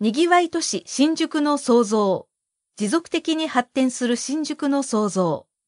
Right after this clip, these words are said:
写真が一枚あります。キャプション。新宿エイサー祭り。写真終わり。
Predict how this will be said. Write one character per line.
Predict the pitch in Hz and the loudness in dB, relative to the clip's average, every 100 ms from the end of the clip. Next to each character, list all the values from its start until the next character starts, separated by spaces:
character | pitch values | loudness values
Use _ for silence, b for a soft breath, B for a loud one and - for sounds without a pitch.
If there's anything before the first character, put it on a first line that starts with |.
| _ _ | _ _
写 | - 208 | -6 -4
真 | - 277 277 | -2 0 2
が | 269 | 2
一 | 254 - | 0 0
枚 | 254 214 - | 0 0 -2
あ | 160 | -4
り | 160 | -4
ま | 165 | -6
す。 | 190 - _ _ | -6 -10 _ _
キ | - | -10
ャ | |
プ | 185 | -8
シ | - 214 | -2 -2
ョ | |
ン。 | 196 _ | -2 _
新 | - - 285 302 | -8 0 0 0
宿 | 294 285 - | -4 -6 -4
エ | - | 0
イ | 269 | 0
サ | - 269 | 2 0
ー | 269 | 2
祭 | 254 - 165 | 2 0 -8
り。 | 120 _ _ _ | -8 _ _ _
写 | - 185 | -8 -6
真 | - 240 240 - | -2 -2 -2 -4
終 | - | -4
わ | 175 170 | -2 -2
り。 | 165 | -4